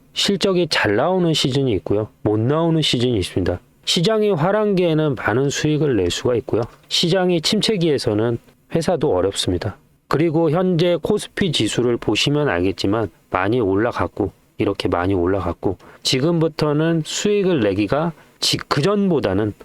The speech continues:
어려워지겠구나라는 생각은 누구나 하실 수 있고, 제가 지금 얘기하는 거에 대해서 반론을 제시할 수 없으실 겁니다. 저는 주로 돌파 매매를 많이 하는 편인데요. 여기 보이시는 지지를 받는 자리,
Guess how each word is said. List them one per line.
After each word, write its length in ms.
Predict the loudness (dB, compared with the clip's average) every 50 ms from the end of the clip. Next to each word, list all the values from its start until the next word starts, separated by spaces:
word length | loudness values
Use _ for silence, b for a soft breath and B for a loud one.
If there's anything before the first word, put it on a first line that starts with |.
| _ _ _
어려워지겠구나라는 1500 | -2 0 2 2 2 2 2 0 0 -2 -2 -2 -2 -4 -2 -2 -2 0 0 0 0 0 0 0 0 0 0 0 0 0 0
생각은 560 | 0 0 0 0 0 0 0 0 0 -2 -2 -6 B B B B B
누구나 580 | -2 0 0 0 0 2 2 0 0 0 -2 -4 -8 -12 -10
하실 300 | -4 -2 0 0 0 0
수 140 | -2 -2 -2
있고, 380 | -2 -2 -2 -2 -2 -2 -2 -4 -6 -6
제가 360 | -2 0 0 2 2 0 0
지금 460 | 0 -2 -2 0 0 0 2 2 2
얘기하는 520 | 2 0 0 0 0 0 0 0 0 0
거에 260 | 0 2 2 2 0 0
대해서 460 | 0 0 0 0 0 0 -2 -2 -4 B B B B B B -4
반론을 640 | -2 0 0 2 2 2 2 2 0 0 0 -2 -6 _ _ _
제시할 440 | -10 -6 -4 -2 -2 0 0 0 0
수 160 | -2 -2 -2
없으실 440 | -2 -2 -2 -2 -2 -2 0 0 -2
겁니다. 460 | 0 0 -2 0 0 -2 -2 -4 -8 -10 -10 _ -4
저는 460 | -2 0 2 2 2 2 2 0 0
주로 560 | 0 0 0 2 2 2 2 2 2 0 -2 -4 -8 -8 -4
돌파 320 | -2 -2 0 0 0 0
매매를 440 | 2 2 2 2 2 2 2 2 2
많이 280 | 2 0 0 2 2 2
하는 260 | 2 2 0 0 -2
편인데요. 640 | -2 -2 0 0 0 0 0 0 0 0 0 -2 -4 -6 -12 _ -10 -4 -2
여기 300 | 0 0 2 2 0 2
보이시는 920 | 2 2 2 2 0 0 0 2 2 2 2 2 2 2 2 2 0 0 0
지지를 500 | -2 -2 0 0 0 2 2 2 0 0
받는 400 | 0 0 0 2 2 0 0 0
자리, 340 | 0 0 0 0 0 -2